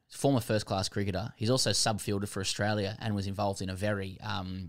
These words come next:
a, a famous, infamous moment. Uh, Theo Doropoulos, uh, funny guy,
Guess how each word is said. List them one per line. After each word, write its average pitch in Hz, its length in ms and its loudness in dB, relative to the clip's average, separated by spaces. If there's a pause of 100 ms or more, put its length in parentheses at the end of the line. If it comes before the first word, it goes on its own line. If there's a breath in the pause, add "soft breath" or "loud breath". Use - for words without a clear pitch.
(140)
a, 95 420 -4
a 82 40 -8
famous, 117 500 0
infamous 107 460 -2
moment. 110 300 0 (520 soft breath)
Uh, 101 260 2
Theo 131 300 6
Doropoulos, 104 680 2 (220)
uh, 95 160 -2
funny 123 340 2
guy, 104 400 4